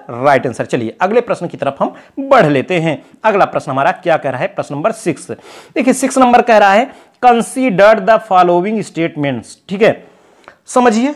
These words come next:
जो निम्नलिखित स्टेटमेंट, जो कथन दिए गए हैं, उनको समझिए और इसमें से उत्तर निकाल लीजिए। कह रहा है, "Tapeworm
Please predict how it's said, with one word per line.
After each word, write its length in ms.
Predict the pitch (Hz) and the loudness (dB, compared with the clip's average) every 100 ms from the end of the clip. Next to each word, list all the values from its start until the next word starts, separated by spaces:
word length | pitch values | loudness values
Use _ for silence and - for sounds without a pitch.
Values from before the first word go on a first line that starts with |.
| - 170 | -8 0
जो 140 | 202 | 2
निम्नलिखित 400 | 220 214 262 262 | 2 2 -2 -4
स्टेटमेंट, 520 | 196 233 190 226 220 | 0 0 0 -2 -2
जो 240 | 190 208 180 | 2 0 2
कथन 300 | 185 220 185 | 0 2 2
दिए 180 | 220 | 4
गए 100 | 208 | 4
हैं, 80 | 190 | 4
उनको 160 | 226 254 | 2 -2
समझिए 480 | - 175 131 175 156 | 0 0 2 2 4
और 160 | 185 | 2
इसमें 260 | 208 - 226 | 0 -4 -2
से 100 | 233 | -2
उत्तर 320 | 220 - 185 | -2 2 2
निकाल 300 | 165 147 139 | 2 2 2
लीजिए। 380 | 151 165 95 - _ _ _ _ _ _ - - | 2 2 0 -6 _ _ _ _ _ _ -12 2
कह 100 | 180 | 6
रहा 100 | 180 | 6
है, 180 | 175 - - _ - | 2 -4 -20 _ -2
"Tapeworm 880 | 220 247 247 208 202 214 214 226 | 0 0 -2 0 2 2 2 -2